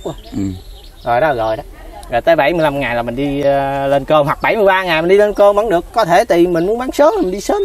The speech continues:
Speaker 1: chút xíu.
Speaker 2: À.
Speaker 1: Tại trái mình đạt sẵn là đạt số ký rồi, mình không có sợ cái vụ mà dục bên cơm nó, nó bị ấy.
Speaker 2: Ừ.
Speaker 1: Nó bị, ờ, gọi là, là, là nó rút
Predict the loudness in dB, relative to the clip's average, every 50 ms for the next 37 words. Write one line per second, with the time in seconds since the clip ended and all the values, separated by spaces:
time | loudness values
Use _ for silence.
0 | -2 -4 -4 -2 0 0 0 0 -2 -2 0 2 2 2 2 2 0 0 0 0
1 | 0 0 0 -2 -2 -2 0 0 0 0 0 -2 0 0 0 0 0 -2 -4 -6
2 | -8 -10 -6 -6 -6 -2 2 2 2 4 4 2 2 2 0 -2 -2 -2 -4 -2
3 | -2 -2 2 2 2 2 2 0 -2 -2 -2 -2 -4 -4 -4 -6 -6 -8 -10 -16
4 | -20 -20 -20 -20 -20 -14 -8 -8 -6 -2 -2 -2 -2 2 2 4 4 2 0 -4
5 | -6 -8 -8 -10 -10 -10 -8 -8 -8 -10 -10 -10 -10 -10 -10 -10 -10 -12 -12 -12
6 | -12 -12 -12 -14 -20 -20 -20 -14 -6 -4 -2 -2 -2 -4 -6 -8 -8 -8 -8 -8
7 | -8 -8 -10 -10 -12 -12 -12 -10 -10 -10 -8 -8 -8 -8 -8 -6 -6 -6 -4 -2
8 | 0 2 2 2 2 2 2 2 2 0 0 0 -4 -6 -8 -16 -20 -20 -20 -18
9 | -10 -6 -6 -4 -4 -6 -6